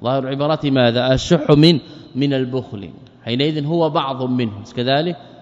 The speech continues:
أيهما أعم يكون؟ البخل يكون أعم من، من الش-، هذا ال-، هذا الظاهر، كان العبارة قد يكون في الأصل فيها، فيها خلل. وكأن الشح جنس والبخل نوع، وأكثر ما يقال البخل في أفراد الأمور، والشح عام كالوصف اللازم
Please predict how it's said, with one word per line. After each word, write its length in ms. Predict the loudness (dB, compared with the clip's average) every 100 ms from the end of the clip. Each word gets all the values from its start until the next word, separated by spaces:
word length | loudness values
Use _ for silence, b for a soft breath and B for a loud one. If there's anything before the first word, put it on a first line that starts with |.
| -4
أيهما 420 | 2 4 2 -2
أعم 300 | -4 -2 -2
يكون؟ 340 | -4 -6 -8 -10 -16 -20 -20 -20 -20 _ _
البخل 400 | -2 0 -2 -2
يكون 220 | -2 -2 -6
أعم 240 | -4 -2
من، 320 | -2 -2 -4 -8 -6
من 140 | -4
الش-، 220 | -4 -8
هذا 220 | -8 -6
ال-، 100 | -4
هذا 280 | -4 -4 -4
الظاهر، 440 | -2 -2 -4 -6 -14 -20 -14
كان 80 | -10
العبارة 280 | -6 -4 -4
قد 200 | -4 -6
يكون 200 | -6 -6
في 80 | -4
الأصل 280 | -4 -2 0
فيها، 380 | 2 4 2 -2 B B -2
فيها 180 | 2 2
خلل. 340 | 4 2 2 -6 B B -4
وكأن 420 | 0 2 4 6
الشح 360 | 4 2 4 4
جنس 320 | 6 4 4
والبخل 520 | 4 4 2 4 6
نوع، 420 | 8 6 6 2 0 -6
وأكثر 480 | -2 -2 0 2 4
ما 140 | 4
يقال 540 | 4 2 2 2 2 -2 B B -2
البخل 420 | 0 4 4 4 4
في 240 | 2 2
أفراد 340 | 2 2 4
الأمور، 600 | 2 2 4 8 8 6
والشح 400 | 2 -2 -4 -2
عام 560 | -2 2 2 4 2 0
كالوصف 500 | 0 0 0 0 -2
اللازم 540 | 0 4 4 4 0